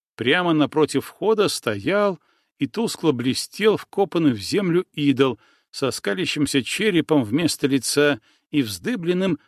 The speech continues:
детородным органом. Не столь уж и большой, но исключительно мерзкий, но похоже, что из чистого золота. Рядом с идолом виднелся воткнутый прямо в землю кривоватый меч,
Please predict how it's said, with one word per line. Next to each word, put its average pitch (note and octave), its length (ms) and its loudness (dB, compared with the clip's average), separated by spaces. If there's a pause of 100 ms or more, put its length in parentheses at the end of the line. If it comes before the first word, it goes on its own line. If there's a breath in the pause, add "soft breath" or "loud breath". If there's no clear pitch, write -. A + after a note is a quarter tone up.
детородным D3+ 720 2
органом. A2 560 -2 (480)
Не G#3 160 -4
столь A3+ 320 -2
уж E3+ 180 -2
и F#3+ 300 0
большой, E3+ 720 2
но G3+ 320 -2
исключительно E3 720 -2
мерзкий, F3 760 2 (400)
но A2 180 -6
похоже, F#3 440 -2
что D#3+ 360 0 (260)
из D3 160 0
чистого C3 560 -2
золота. G#2+ 500 -8 (1200)
Рядом G3 480 2
с - 140 -2
идолом G3+ 560 2
виднелся C#3 840 0
воткнутый D#3+ 680 0
прямо D3+ 380 2
в G2+ 80 -8
землю E3+ 540 0
кривоватый C3 680 0
меч, G2 500 -8